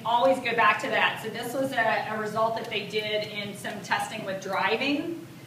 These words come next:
that even people who, uh, would get, you know, they were on long haul driving trips, they would actually just tie a string around the top of the steering wheel, and when they felt themselves getting distracted, they would look back at the string, and that helped their attention span,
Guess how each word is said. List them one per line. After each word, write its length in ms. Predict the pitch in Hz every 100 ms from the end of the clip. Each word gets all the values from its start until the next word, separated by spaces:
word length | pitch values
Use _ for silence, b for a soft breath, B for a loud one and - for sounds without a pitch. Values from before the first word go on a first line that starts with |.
| B -
that 300 | 226 233 -
even 340 | 240 254 269 269
people 400 | 269 - 254 -
who, 400 | 262 220 220 214
uh, 380 | 214 208 190 190
would 200 | 220 -
get, 340 | 226 214 -
you 80 | 226
know, 160 | 220 208
they 140 | 214
were 140 | 208 202
on 420 | 202 196 190 190 208
long 320 | 208 226 220
haul 260 | 226 220 -
driving 600 | 196 202 214 226 233 -
trips, 420 | - 254 262 254 - B B -
they 140 | 226
would 100 | 233
actually 280 | 226 233 233
just 180 | 226 -
tie 300 | - 233 233
a 100 | 220
string 460 | - 208 220 247 254
around 300 | 202 202 202
the 140 | 196
top 280 | 220 208 214
of 120 | 214
the 60 | 202
steering 440 | 196 214 214 226
wheel, 380 | 247 262 269 269
and 80 | 214
when 120 | 214 214
they 160 | 208
felt 240 | - 214 226
themselves 400 | 226 220 214 214
getting 240 | 220 214
distracted, 680 | 202 190 214 214 - 262 240 - - -
they 100 | 220
would 160 | 214
look 160 | 214 214
back 220 | 220 220
at 80 | 220
the 80 | 214
string, 600 | - 220 220 247 269 208
and 100 | 208
that 160 | 220
helped 340 | - 214 208 -
their 140 | 208
attention 460 | 202 - - 196 190
span, 420 | - 170 - -